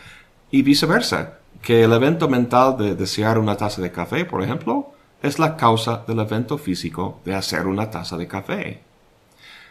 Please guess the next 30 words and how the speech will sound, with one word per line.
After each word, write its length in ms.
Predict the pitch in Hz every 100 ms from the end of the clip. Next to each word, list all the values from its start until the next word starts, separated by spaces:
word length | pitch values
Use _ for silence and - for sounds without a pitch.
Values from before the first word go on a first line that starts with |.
| _ -
Spinoza 600 | - 135 147 151 165 156
rechaza 680 | 107 127 123 156 170 90 -
este 220 | - 107
tipo 300 | 107 95 98
de 80 | 87
explicación. 760 | - 87 82 - 156 117 - - _ _ _ - - -
Lo 160 | 120
que 100 | 139
vemos 320 | 151 190 185
aquí 460 | 175 165 180 180 175 - _ _
es 240 | 143 143
una 180 | 165 165
primera 400 | 156 135 156 165
indicación 640 | 139 107 104 98 117 113 113
de 100 | 123
su 200 | - 117
doctrina 560 | 107 - 107 104 107
del 200 | 101 98
paralelismo, 1000 | - _ 113 110 110 110 147 110 78 - - _ _ _
que 140 | - 113
las 200 | 110 110
causas 440 | - 226 - -
eficientes 520 | 107 113 131 131 123
anteriores 600 | 107 98 107 101 110 113
de 80 | 110
las 240 | 95 92 98
ideas 480 | 120 240 262 - - - _
son 360 | - 151 147 -
otras 440 | 185 233 151 120
ideas, 560 | 92 87 78 78 -